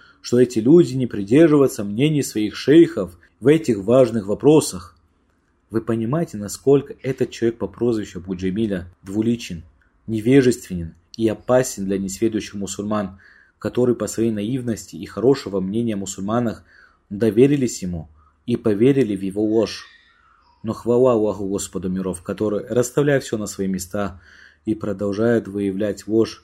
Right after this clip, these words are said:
этого смутьяна. Истину сказал Всевышний Аллах, Субхану ва Тааля: «Ва куль джаа аль-хак ва захака аль-батил, инна аль-батиля кяна захука». «Скажи, явилась истина, исчезла ложь.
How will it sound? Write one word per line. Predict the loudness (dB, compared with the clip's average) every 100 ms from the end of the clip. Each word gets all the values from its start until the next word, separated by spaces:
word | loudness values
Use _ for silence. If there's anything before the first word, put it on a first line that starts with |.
| -4
этого | -2 -2 -6
смутьяна. | -10 -12 -4 -4 -2 -6 -10 -16 _ _ _ -8
Истину | -8 -6 -6 -6
сказал | -6 -4 -2
Всевышний | -4 -6 -6 -6 -8
Аллах, | -6 -4 -4 -6 -12 _ _ -12
Субхану | -8 -4 -2 -2 -2
ва | -4
Тааля: | -2 0 0 -4 -10 _ _ 0
«Ва | 2
куль | 4 4
джаа | 4 2 2
аль-хак | -2 -4 -2 -4 -2
ва | -2 0
захака | 0 -2 -4 -4
аль-батил, | -4 0 0 0 0 -2 -2 -10 _ _ _
инна | -6 -6 -4 -8
аль-батиля | -6 -6 -4 -4 -6 -10
кяна | -8 -8 -6 -6
захука». | -6 -2 -2 -2 -6 -12 -14 _ _ _ -18
«Скажи, | -8 -2 0 2
явилась | 2 2 2 2 0 -8
истина, | -12 -10 -10 -10
исчезла | -10 -8 -2 -2 -2 -4
ложь. | -2 -2 -4 -12